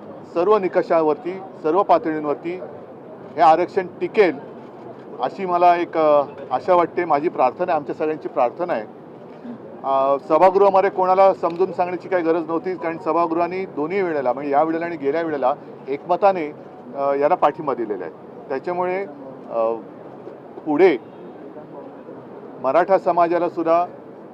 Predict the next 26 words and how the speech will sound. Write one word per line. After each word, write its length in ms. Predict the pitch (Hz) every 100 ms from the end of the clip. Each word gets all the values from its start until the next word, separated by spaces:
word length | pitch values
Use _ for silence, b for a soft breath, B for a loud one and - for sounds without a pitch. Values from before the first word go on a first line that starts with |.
| - 139
एक 80 | 135
मी 60 | 165
धन्यवाद 400 | 135 131 165 165
देऊ 140 | 165
इच्छितो, 460 | 156 - 147 156 170 - - - - -
कारण 180 | 139 147
त्यांनी, 480 | 156 151 175 185 170
अ, 400 | 151 143 135 131 - - - -
खूप 200 | 180 -
लढा 240 | 143 156
दिलेला 340 | 185 160 127 113
आहे. 180 | 107 160 - - - - - - - - - - - -
सरकारला 440 | 160 156 190 190 196
मला 180 | 190 190
फक्त 220 | 196 196
एवढंच 320 | 175 165 -
सांगायचं 400 | 170 151 131 151
आहे 80 | 170 - - - - - - - - - - - - - -
की 80 | 185
तुम्ही 300 | - 175 202
हा 140 | 196
प्रयत्न 360 | 196 185 185 190
केला, 260 | 185 185
प्रामाणिकपणाबद्दल 960 | 185 156 160 185 185 175 180 170 180 185
तुमच्या 380 | 175 160 190
आत्ता 260 | 175 165 190